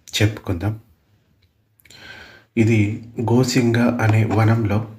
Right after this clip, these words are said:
భగవానుడు బోధించిన చిన్న సూత్రం. చూల అంటే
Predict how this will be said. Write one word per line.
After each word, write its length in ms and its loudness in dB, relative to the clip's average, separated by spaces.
భగవానుడు 580 2
బోధించిన 760 -4
చిన్న 160 2
సూత్రం. 480 -4
చూల 280 4
అంటే 460 0